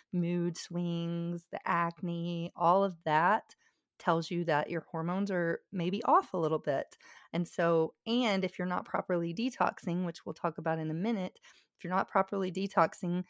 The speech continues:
you can get some of these symptoms. So it's, you know, the hormones start to recycle through your body, which is what causes the symptoms. So, um,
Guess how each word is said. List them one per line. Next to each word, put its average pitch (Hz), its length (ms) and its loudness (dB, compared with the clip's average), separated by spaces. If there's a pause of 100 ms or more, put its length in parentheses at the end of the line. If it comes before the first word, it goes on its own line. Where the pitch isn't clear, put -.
(180)
you 180 120 -4
can 180 220 -6
get - 260 -6
some - 160 -2
of 170 120 -2
these 170 260 -2
symptoms. - 640 -10
So 170 200 -4
it's, - 340 -10
you 196 160 -2
know, 180 160 -2
the 180 100 0
hormones 190 380 0
start - 340 -4
to 160 200 0 (300)
recycle 170 600 0
through 160 180 -4
your 156 120 -2
body, 170 460 -2 (140)
which - 180 -10
is 156 140 -8
what 143 160 -4
causes 147 380 -2
the - 100 -16
symptoms. - 560 -14 (360)
So, 165 500 -2
um, 156 320 -2